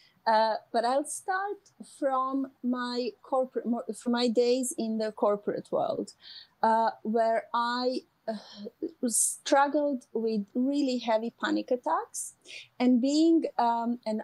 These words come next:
alpha female and, uh, high achiever and go, go, go kind of woman, I never really accepted the fact that I had panic attacks, because panic attacks in my then model of the world, and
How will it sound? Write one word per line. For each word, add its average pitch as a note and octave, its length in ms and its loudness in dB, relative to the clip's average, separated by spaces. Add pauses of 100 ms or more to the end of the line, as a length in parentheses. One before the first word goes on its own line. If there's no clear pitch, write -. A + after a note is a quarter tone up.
alpha C4+ 320 0
female F#3+ 640 -4 (520)
and, A#3 440 0
uh, G3+ 360 2 (340)
high F4 300 4
achiever F#3 560 -4 (280)
and G#3 340 -2
go, C4 220 4
go, G#3+ 220 2
go E4 340 2 (100)
kind F3 240 -6
of F#3 100 -14
woman, F#3+ 400 -4 (520)
I C4+ 160 4
never F#4+ 280 4 (100)
really D#4+ 240 4
accepted A#3+ 540 2
the G3 60 0 (140)
fact F#3+ 220 2 (140)
that G3+ 140 -2
I G#3 60 0
had G3+ 340 -2
panic G4 260 0
attacks, - 480 -4
because G3+ 380 0
panic D4+ 320 0
attacks F#3+ 580 -2
in A3 140 0 (160)
my C#4 460 2 (160)
then G3+ 600 2 (160)
model G3 360 -2
of F#3+ 120 -8
the F#3+ 80 -4 (100)
world, C#4+ 380 -2
and G#3+ 220 -6